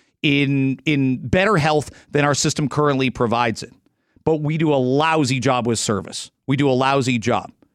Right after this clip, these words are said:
We can't get, how many people, how many of you can get a next day doctor's appointment? Most of you cannot. And in other countries, snap of a finger.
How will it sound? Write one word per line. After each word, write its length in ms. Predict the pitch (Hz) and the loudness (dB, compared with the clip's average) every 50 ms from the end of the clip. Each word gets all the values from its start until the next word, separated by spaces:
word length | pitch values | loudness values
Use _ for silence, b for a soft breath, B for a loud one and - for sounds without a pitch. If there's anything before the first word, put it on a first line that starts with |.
| _ _ _ _ _ _ _ | _ _ _ _ _ _ _
We 140 | - 160 180 | -2 -2 0
can't 300 | - - 196 185 170 131 | 0 0 0 0 0 -2
get, 260 | 180 - - - - | -4 -6 -8 -10 -6
how 160 | 110 - 160 | -2 0 0
many 160 | 190 208 208 | 2 2 2
people, 340 | 185 - 196 196 131 180 175 | 2 2 0 0 2 0 0
how 220 | - - 190 226 254 | 0 0 0 2 2
many 240 | 240 240 226 208 | 2 2 4 2
of 80 | 190 165 | 2 2
you 100 | 180 175 | 0 -2
can 120 | - 170 | -2 -2
get 120 | 156 139 139 | 0 0 2
a 60 | 131 | 2
next 300 | 131 143 160 160 - - | 2 2 0 0 -2 0
day 180 | - 165 156 143 | 0 0 0 0
doctor's 420 | 123 143 135 135 - - 139 110 | 0 0 0 0 0 -2 -2 -2
appointment? 460 | 117 98 - 113 107 92 90 87 - _ _ _ _ _ _ _ _ _ _ _ _ - | -2 -2 -2 -2 -2 -2 -4 -6 -10 _ _ _ _ _ _ _ _ _ _ _ _ 0
Most 320 | 143 175 190 180 - - | 2 2 2 2 0 0
of 60 | 165 147 | 0 0
you 80 | 143 | 0
cannot. 400 | 120 - 135 117 101 87 - - _ _ _ _ _ | 0 0 0 0 0 -4 -6 -10 _ _ _ _ _
And 100 | - 139 135 | -2 0 2
in 60 | 131 | 2
other 200 | 139 156 175 180 | 2 2 0 0
countries, 480 | - 180 185 196 - 226 226 208 - - | 0 0 0 2 2 2 0 0 -2 -4
snap 460 | - - - - 135 147 139 143 127 | -4 -4 -2 0 0 0 0 0 -2
of 80 | 151 143 | -2 -2
a 80 | 139 | -2
finger. 400 | 120 - 127 113 104 85 98 - | 0 0 0 0 -2 -4 -6 -14